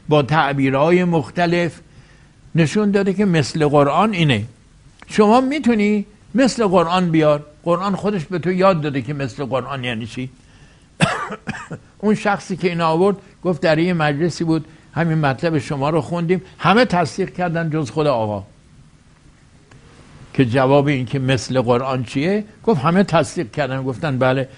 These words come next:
طباطبایی خوب حرفی آورد، سریع عرض توضیح داد، مثل قرآن، خود قرآن آورده، یاد داده به ما، شما می‌تونی مثل قرآن بیار. بنابراین اگر ایشون این مطالبش رو اظهار نکرده بود،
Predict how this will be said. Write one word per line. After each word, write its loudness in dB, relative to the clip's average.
طباطبایی 2
خوب -2
حرفی -2
آورد، -4
سریع 2
عرض -4
توضیح -2
داد، -4
مثل -4
قرآن، 0
خود 2
قرآن 0
آورده، 0
یاد 4
داده -2
به -4
ما، -8
شما 2
می‌تونی 0
مثل -4
قرآن -4
بیار. -6
بنابراین 2
اگر 4
ایشون 0
این -6
مطالبش 0
رو -4
اظهار 2
نکرده -2
بود، 4